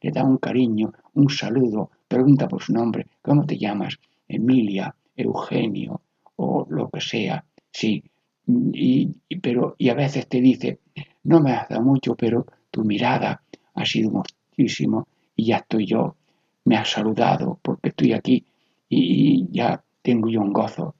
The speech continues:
de poder decirte que yo también amo mucho a Dios. Ay, muchas gracias,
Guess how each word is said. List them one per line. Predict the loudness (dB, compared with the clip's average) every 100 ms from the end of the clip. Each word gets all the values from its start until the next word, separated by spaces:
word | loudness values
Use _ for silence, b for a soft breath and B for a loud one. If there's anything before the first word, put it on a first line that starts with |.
| _ b b
de | -2 0
poder | 2 2 2
decirte | 0 0 0 0 -2
que | 0
yo | 0 0
también | 0 0 0
amo | 0 0
mucho | 0 -2
a | -2
Dios. | -2 -4 -10 -8
Ay, | -2
muchas | 0 -2 -2 -6
gracias, | -6 -6 -8